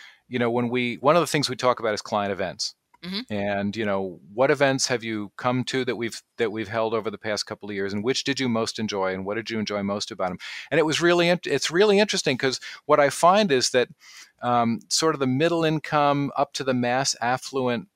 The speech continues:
Speaker 1: org-, uh, oriented firms, they, they have an affinity for social oriented events, and they like having an educational component, but they also really like the social part of it.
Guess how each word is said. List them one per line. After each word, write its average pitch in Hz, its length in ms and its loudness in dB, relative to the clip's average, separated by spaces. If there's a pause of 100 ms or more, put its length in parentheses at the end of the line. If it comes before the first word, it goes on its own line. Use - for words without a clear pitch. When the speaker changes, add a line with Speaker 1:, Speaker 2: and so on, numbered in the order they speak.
(140)
Speaker 1:
org-, 123 380 0
uh, 107 100 -4
oriented 117 720 -2
firms, 110 520 -2 (320)
they, 151 360 2 (140)
they 151 240 2
have 143 240 0
an 143 80 2
affinity 151 440 -2
for 139 180 -2
social 131 580 0
oriented 107 420 -2
events, 101 300 -4
and 123 100 -2
they 131 80 2
like 139 240 0
having 127 260 0
an 117 80 0
educational 113 480 -2
component, 117 480 -2
but - 100 -8
they 139 100 2
also 160 360 2
really 156 360 2
like 110 200 0
the - 60 -4
social 147 340 0
part 95 260 -2
of 90 60 -6
it. 90 100 -10